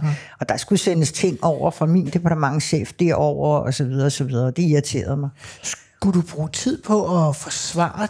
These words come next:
Speaker 1: dine med-C D-ministre over for S og systemet egentlig?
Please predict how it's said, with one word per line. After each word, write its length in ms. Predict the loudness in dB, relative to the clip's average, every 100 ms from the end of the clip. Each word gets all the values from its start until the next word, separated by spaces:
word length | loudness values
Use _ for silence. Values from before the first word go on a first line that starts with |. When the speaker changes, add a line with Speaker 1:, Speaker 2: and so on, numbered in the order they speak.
| -2
Speaker 1:
dine 360 | 0 2 2 0
med-C 760 | 2 2 0 -2 -8 -4 -4
D-ministre 760 | -4 -6 2 4 4 0 -6 -4
over 340 | -4 -4 -4
for 420 | -2 2 2 2 -2 -6 -2 0
S 160 | -2
og 180 | -2 -2
systemet 680 | -2 -8 -4 -4 -2 0 0
egentlig? 420 | -4 -8 -8